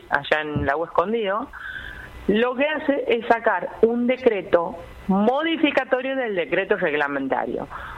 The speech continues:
so pretexto de actualizar la norma en base al nuevo Código Civil y Comercial, y en vez de llamarle personas físicas,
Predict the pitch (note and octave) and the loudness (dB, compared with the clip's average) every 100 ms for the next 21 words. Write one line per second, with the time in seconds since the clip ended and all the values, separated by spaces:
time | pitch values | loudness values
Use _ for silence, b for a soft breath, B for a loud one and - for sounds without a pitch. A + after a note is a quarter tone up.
0 | B B - - C4+ C4+ B3+ B3+ B3+ B3+ | B B -4 0 0 0 -2 -2 -2 -2
1 | - A#3+ A3 G#3+ A3 G3 G#3 G3 F#3+ G#3 | 0 2 0 0 0 0 0 -2 2 2
2 | G#3+ G#3+ G3 F#3 G3+ G#3 G3+ G3 F3+ G3 | 2 -2 -4 0 0 0 0 0 2 0
3 | G3 - F#3 F3 F3+ G3 F#3+ F#3 F#3 F#3+ | -2 -2 -2 -2 -2 -2 -2 0 0 0
4 | F#3 E3+ - E3 F#3 - D#3 D#3 - G3+ | -2 -2 -2 0 0 0 0 -2 2 2
5 | G3 F#3+ E3+ E3+ F3 E3+ E3 E3+ G3 F#3+ | 4 0 0 2 2 2 2 4 2 2
6 | - D3 E3+ F3+ - F#3 F#3 - G3 | 0 2 2 0 2 2 4 2 2